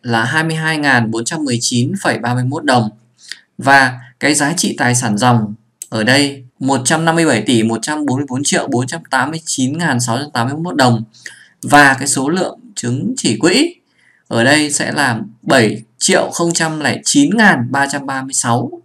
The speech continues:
chứng chỉ quỹ. Thì chúng ta chỉ cần lấy cái giá trị tại ngày giao dịch này này, giá trị N A V này, chia cho số lượng đơn vị chứng chỉ quỹ là chúng ta sẽ ra được cái, à, giá trị tài sản ròng.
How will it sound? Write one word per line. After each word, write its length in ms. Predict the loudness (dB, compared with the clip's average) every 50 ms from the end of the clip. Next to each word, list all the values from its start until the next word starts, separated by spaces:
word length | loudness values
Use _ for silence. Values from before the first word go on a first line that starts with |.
| _ _
chứng 180 | -12 -10 -8 -6
chỉ 100 | -6 -2
quỹ. 380 | 0 2 4 4 4 2 0 -6 -20 _ _ _ _ _ _ _ _ _ _ _ _ _ _ _ _ _ _ _ _ _ _ _ -8 -8 -8 -12 -16 -18 -18 -10
Thì 100 | -8 0 2
chúng 160 | 2 4 6
ta 120 | 6 6 6
chỉ 80 | 6 4
cần 120 | 4 4
lấy 220 | 4 6 6 4 4
cái 120 | 2 0 0
giá 280 | 4 6 6 6 6 6 4
trị 280 | 2 2 0 0 -2 -8 _ _ _ _ _ _ _ _ _ _ _ _ _ _ _ _ _ _ _ _ _
tại 140 | 2 2 4
ngày 160 | 4 4 4
giao 120 | 4 4 4
dịch 160 | 4 4 4
này 80 | 4
này, 220 | 2 2 0 -4 -8 -14 -18 _ _ _ _ _ _ _ _ _
giá 180 | -2 0 2 2
trị 140 | 2 2 2
N 80 | 2
A 120 | 4 4 4
V 40 | 4
này, 340 | 4 4 4 0 -2 -4 -2
chia 200 | 2 4 4 4
cho 120 | 4 2 0
số 240 | 0 0 0 0
lượng 220 | 2 2 0 0 0
đơn 140 | -2 -2 -2
vị 100 | -4 -6
chứng 140 | -6 -8 -8
chỉ 100 | -8 -4
quỹ 120 | -4 -4 -4 -4
là 80 | -6 -8 -8
chúng 120 | -8 -6 -2
ta 220 | -2 -2 -2 -4 -8 _ -20 -20 -20 -20 -20 _ _
sẽ 200 | -16 -12 -8 -6
ra 280 | 0 2 4 4 4 2
được 180 | -2 -4 -6 -6 -10 -16 _ _ _ _ _ _ _ -2
cái, 420 | 0 2 2 2 0 -2 -4 -6 -8 -10 -16 -20 _ _ _ _ _ _ _ _ _
à, 440 | -4 -2 0 0 2 2 0 0 0
giá 180 | 2 2 2 4
trị 180 | 2 0 0 0
tài 120 | -2 -2
sản 180 | -2 -4 -2 0
ròng. 180 | 0 0 0